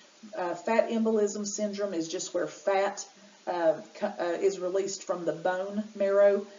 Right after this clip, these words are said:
and it enters into the bloodstream. And the danger with that is, is that it forms emboli. So you have all these, uh, little emboli that is traveling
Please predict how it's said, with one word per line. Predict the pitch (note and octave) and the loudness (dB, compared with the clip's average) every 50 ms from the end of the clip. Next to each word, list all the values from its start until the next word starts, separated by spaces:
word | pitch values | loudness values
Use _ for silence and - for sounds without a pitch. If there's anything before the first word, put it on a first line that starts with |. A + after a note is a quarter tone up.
| - - - | -18 -6 -4
and | F#3 F3+ | -2 -2
it | E3+ E3 - | -2 -2 -2
enters | G#3 G3+ G3 - G3 F#3 F3+ - | -2 -4 -2 -2 -2 -4 -2 -2
into | G3 F#3 F3+ - G3+ F3+ | -2 -2 -2 -6 -6 -4
the | F#3 F3+ | -4 -4
bloodstream. | - F3+ F#3 F3+ E3+ - - - - E3 D#3+ - - G#2+ A2 - - - - - - - - | 0 0 0 0 0 -2 -6 -10 -6 -4 -4 -4 -6 -8 -14 -18 -20 -20 -20 -20 -18 -6 -4
And | F#3 F#3 F3 | -4 -2 0
the | F3 E3+ | -2 4
danger | F3+ G3+ G3+ A3+ A#3+ A#3 B3 A#3+ | 6 6 6 6 4 2 0 0
with | A3+ G#3 G3 - - | 0 0 -2 4 6
that | G#3+ G#3+ A3 A3+ A3+ | 8 8 8 8 6
is, | A#3 A3+ A3+ A3+ - | 2 0 0 0 -2
is | - F3 E3 - | -6 -10 -4 -4
that | F#3+ F3+ F3+ F#3 | -4 -2 -2 -4
it | F#3 - - - - | -4 -6 -8 -6 -6
forms | G3+ G#3 G#3 G3+ G3+ G3 F#3+ - - - | -2 0 0 0 0 -2 -6 -10 -10 -8
emboli. | G#3 G3 G3 F#3+ E3+ D#3+ D#3 A#2 - - - - - - - _ _ _ _ | -8 -8 -8 -8 -10 -8 -8 -8 -8 -8 -10 -14 -18 -20 -20 _ _ _ _
So | - - G3+ | -10 -10 -6
you | G3+ G3 | -6 -4
have | F3 F#3+ F#3 - - | -2 -2 -2 -2 2
all | - G3+ G#3+ A3 A#3 A#3 | 4 6 6 6 6 2
these, | A#3+ A#3+ A#3 G#3+ G3+ - - | -2 -4 -4 -6 -8 -10 -10
uh, | - F#3+ F#3 F3 E3 - - - - - - - | -8 -6 -6 -6 -6 -10 -14 -18 -20 -20 -14 -6
little | - G#3 G#3 G#3 G3+ | -2 -2 0 0 0
emboli | A3+ A3 A3+ A3 G#3+ F#3+ F3+ E3 E3+ E3+ F3 | -2 -2 0 2 0 0 0 0 -2 -2 -2
that | - F3 | -4 -4
is | E3+ - - | -6 -8 -8
traveling | - - - A3 G#3 G3 F#3+ E3 D3+ D3 D3+ D3+ | -12 -10 -2 2 2 2 4 2 0 -2 -2 -6